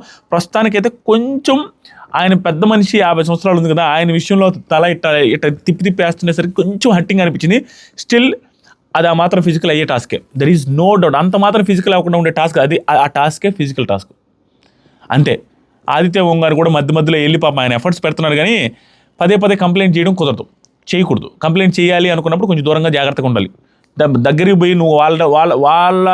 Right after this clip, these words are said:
ఎక్స్ నువ్వు అమ్మాయిల సందుల్లో ఏలు పెట్టి ఎక్స్ లాగుతుంటే నిన్ను వచ్చి లాక్కుండా ఏం వదిలేస్తారా?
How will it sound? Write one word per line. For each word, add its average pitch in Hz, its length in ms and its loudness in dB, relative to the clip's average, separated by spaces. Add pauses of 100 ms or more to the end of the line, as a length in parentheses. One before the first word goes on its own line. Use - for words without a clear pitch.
(260)
ఎక్స్ 175 280 -2
నువ్వు 202 440 2 (320)
అమ్మాయిల 185 300 2
సందుల్లో 185 460 2
ఏలు 180 260 2
పెట్టి 180 260 0
ఎక్స్ 175 300 -2
లాగుతుంటే 165 720 -2
నిన్ను 180 220 0
వచ్చి 185 200 -2
లాక్కుండా 180 480 0
ఏం 175 120 2
వదిలేస్తారా? 170 500 0